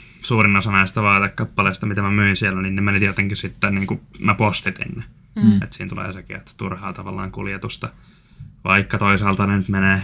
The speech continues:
Speaker 1: isoon pakettiautoon, mihin olisi kuitenkin mennyt paljon paketteja, mut jos kaikki ajattelis noin,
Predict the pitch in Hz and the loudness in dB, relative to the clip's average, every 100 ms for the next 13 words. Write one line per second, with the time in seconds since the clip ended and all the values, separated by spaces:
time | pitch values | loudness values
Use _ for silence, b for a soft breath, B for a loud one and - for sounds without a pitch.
0 | 117 98 98 98 101 92 101 95 95 98 | 0 0 0 0 -2 -2 0 0 0 -4
1 | 101 95 92 - 98 95 98 98 95 - | -4 -6 -8 -6 -6 -4 -2 -2 -2 -4
2 | 98 95 95 - - 110 107 - 104 101 | -2 0 0 -4 -2 2 2 2 0 2
3 | 101 101 139 131 117 107 95 104 98 - | 0 0 2 2 2 2 2 -4 -6 -4
4 | 98 95 | -2 0